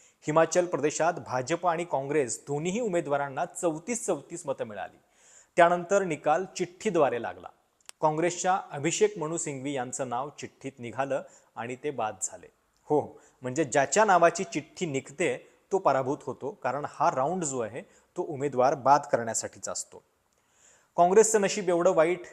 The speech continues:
की भाजपनं आमदार फोडण्याचा गेम करून नंतर नशिबाची वेळ जेव्हा आली, तेव्हा देखील नक्की निकाल जो आहे तो भाजपच्याच बाजूनं लागला. चिठ्ठीवर राज्यसभेचा निकाल,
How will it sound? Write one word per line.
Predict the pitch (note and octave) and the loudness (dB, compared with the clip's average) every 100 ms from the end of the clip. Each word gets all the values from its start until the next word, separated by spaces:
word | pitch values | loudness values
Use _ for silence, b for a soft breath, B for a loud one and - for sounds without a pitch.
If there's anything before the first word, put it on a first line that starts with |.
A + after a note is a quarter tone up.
| - - | -16 -6
की | |
भाजपनं | D#3+ A2+ B2+ D#3 E3 E3 | -4 -4 -4 -2 0 0
आमदार | C#3 C3+ D3+ | 0 2 2
फोडण्याचा | C#3+ B2+ C#3 C#3+ | 0 -2 -2 -2
गेम | C3 A#2+ C#3 | -4 -4 -6
करून | C#3 C3+ C#3 B2 | -6 -6 -6 -8
नंतर | A#2+ A#2+ D3+ D3 | -12 -10 -8 -8
नशिबाची | A#2+ - F#3+ G3 - | -8 -2 2 2 2
वेळ | A3 F3 | 2 4
जेव्हा | D#3+ C#3+ C#3 C3 | 2 0 0 0
आली, | A2 B2 - | -2 -10 -12
तेव्हा | B2 A#2+ C#3+ | -12 -4 -2
देखील | C#3 D3 C#3+ B2 - | -2 -4 -8 -10 -14
नक्की | C#3 B2+ - | -10 -10 -8
निकाल | B2+ B2+ C#3+ C#3+ | -12 0 2 2
जो | A#2+ | 0
आहे | A#2 B2+ G3+ B B B _ - | -2 -4 -8 B B B _ -6
तो | E3+ | -6
भाजपच्याच | C3+ B2 A#2 C#3 B2 E3 E3 | -6 -8 -6 -6 -2 -2 -2
बाजूनं | B2 G#2 G#2 A2+ | -6 -8 -10 -10
लागला. | G2+ F2+ F2 _ _ _ _ b b b b b b - | -12 -12 -20 _ _ _ _ b b b b b b -6
चिठ्ठीवर | F#3+ - A3 A3 A3+ A3+ - - - | -6 -4 0 4 4 2 -4 -14 0
राज्यसभेचा | D3 D3 A2+ F3+ F3+ D3+ D#3 | 4 4 4 2 4 2 2
निकाल, | C#3 G#2 G#2+ | 0 -4 -10